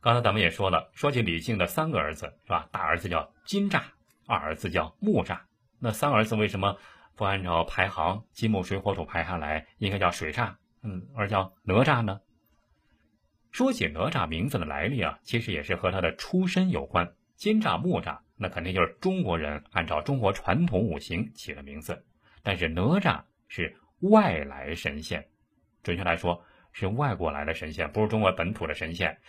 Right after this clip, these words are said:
是外来神仙的音译名。呃，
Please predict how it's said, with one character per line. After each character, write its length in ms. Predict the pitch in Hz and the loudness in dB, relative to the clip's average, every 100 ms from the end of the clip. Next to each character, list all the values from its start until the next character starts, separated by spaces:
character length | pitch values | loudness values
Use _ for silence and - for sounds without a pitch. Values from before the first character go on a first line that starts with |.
| - | -10
是 120 | - | -4
外 280 | 175 190 101 | 0 0 0
来 180 | 82 98 | -2 -2
神 240 | 85 95 | -2 0
仙 160 | 107 110 | 0 0
的 120 | 90 | 0
音 300 | 147 214 214 | 4 4 4
译 160 | 143 | 0
名。 380 | 71 67 71 90 - _ - - - - - | -4 -8 -10 -12 -14 _ -20 -20 -20 -12 -2
呃， 460 | 113 110 107 107 | 4 6 4 2